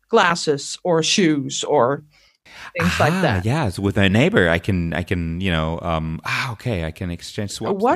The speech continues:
Speaker 2: things.
Speaker 1: are other people doing? So I tend to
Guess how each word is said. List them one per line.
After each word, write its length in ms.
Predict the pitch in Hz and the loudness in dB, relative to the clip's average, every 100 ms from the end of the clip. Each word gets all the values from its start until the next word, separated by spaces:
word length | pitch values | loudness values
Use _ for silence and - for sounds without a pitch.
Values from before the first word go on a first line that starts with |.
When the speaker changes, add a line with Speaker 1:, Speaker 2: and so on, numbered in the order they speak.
| 349 | 2
Speaker 2:
things. 40 | |
Speaker 1:
are 220 | 302 214 - | 2 2 2
other 280 | 220 269 349 | 2 4 0
people 300 | 269 254 190 | 0 -2 -2
doing? 480 | 170 165 151 156 - _ _ _ _ _ | -2 -2 -4 -10 -14 _ _ _ _ _
So 420 | 175 - 233 233 226 | -16 2 4 6 4
I 100 | 240 | 0
tend 260 | 247 320 | 0 -2
to 100 | 359 | 0